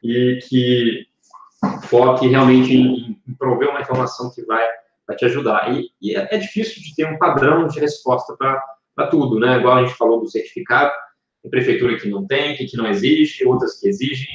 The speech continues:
às vezes exigem um certificado, mais usuário de senha, mais não sei o quê, e às vezes não no site, mas via automação vai precisar.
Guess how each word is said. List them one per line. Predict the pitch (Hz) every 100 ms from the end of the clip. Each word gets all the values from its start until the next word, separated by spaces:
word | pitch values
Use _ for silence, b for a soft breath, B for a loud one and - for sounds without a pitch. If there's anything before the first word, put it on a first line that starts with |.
| -
às | -
vezes | 123 -
exigem | - 349 -
um |
certificado, | - - _ _ 139 147 156 135 131
mais | 151 175 156
usuário | 131 120 110
de | 101
senha, | - 156 156 156 131
mais | 139 156 151 135
não |
sei | 131 117
o | -
quê, | 131 135 - _ - _ _ _ _ -
e |
às | 156 147
vezes | 156 151 147
não | 156 160
no | 143
site, | - 151 160 160 -
mas | 135 123 -
via | 139
automação | 135 135 131 - 127 120
vai | 113
precisar. | 117 113 101 101 127 139